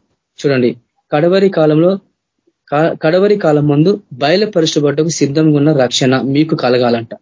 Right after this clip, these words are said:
అంటే చివరి కాలంలో రక్షణ సిద్ధపరచడం మీద already మనం రక్షింపబడ్డ వాళ్ళం కదా, already మనం రక్షింపబడ్డ వాళ్ళం. ఇంకా కొత్తగా బయలుపరచబడేది ఏంది? అది సిద్ధంగా ఉన్న రక్షణ మీకు కలగాలని, అంటే అది సిద్ధంగా ఉంది రక్షణ మీకు రా-, మీకు కలగాలని అని చెప్తున్నా అక్కడ.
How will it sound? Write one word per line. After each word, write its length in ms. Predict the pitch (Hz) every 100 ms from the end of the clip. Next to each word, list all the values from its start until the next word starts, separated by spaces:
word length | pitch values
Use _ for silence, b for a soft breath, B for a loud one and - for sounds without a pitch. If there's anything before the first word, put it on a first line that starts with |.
| _ _ _ _ -
అంటే 160 | 127 196
చివరి 420 | 202 165 165 220
కాలంలో 520 | 220 165 151 143 165
రక్షణ 360 | 156 135 - 196
సిద్ధపరచడం 600 | 170 160 175 170 160 160
మీద 140 | 156
already 280 | 143 147 180
మనం 100 | 180
రక్షింపబడ్డ 520 | 143 135 175 180 160
వాళ్ళం 220 | 131 123 120
కదా, 180 | 120 233 - _ _ _ _ _ _ 135
already 240 | 165 202
మనం 160 | 196 170
రక్షింపబడ్డ 560 | 160 185 202 175 160
వాళ్ళం. 380 | 165 143 123 - _ _ -
ఇంకా 160 | 170
కొత్తగా 380 | 196 165 160 208
బయలుపరచబడేది 760 | 185 151 170 175 170 156 151 143
ఏంది? 320 | 139 131 147 _ _ _ _ _ _ _ _
అది 140 | 151 185
సిద్ధంగా 480 | - 156 185 190 180
ఉన్న 200 | 170 160
రక్షణ 360 | 143 139 165
మీకు 280 | 147 156 180
కలగాలని, 640 | 175 147 143 143 135 120 120
అంటే 180 | 151
అది 220 | 196 160 156
సిద్ధంగా 440 | - 147 196 190
ఉంది 160 | 170 156
రక్షణ 360 | 135 - 170
మీకు 280 | 170 156 156
రా-, 260 | 135 139 139
మీకు 200 | 147 147
కలగాలని 640 | 143 135 139 151 143 123 127
అని 160 | 143 151
చెప్తున్నా 380 | 147 143 151 123
అక్కడ. 260 | 120 113